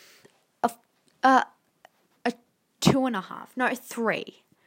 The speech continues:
Three out of ten. Because let me just tell you, this was not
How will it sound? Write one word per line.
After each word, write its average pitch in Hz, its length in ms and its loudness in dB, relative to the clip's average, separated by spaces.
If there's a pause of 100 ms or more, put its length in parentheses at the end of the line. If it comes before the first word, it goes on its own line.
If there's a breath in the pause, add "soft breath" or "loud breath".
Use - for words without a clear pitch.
(960 soft breath)
Three 320 680 0 (220 loud breath)
out 214 140 0
of 208 80 -14
ten. 156 460 -10 (340)
Because 269 520 0 (300)
let 294 140 2
me 302 140 -2
just - 260 -4
tell 262 160 4
you, 269 100 2
this 294 260 0
was 381 200 2
not 226 720 0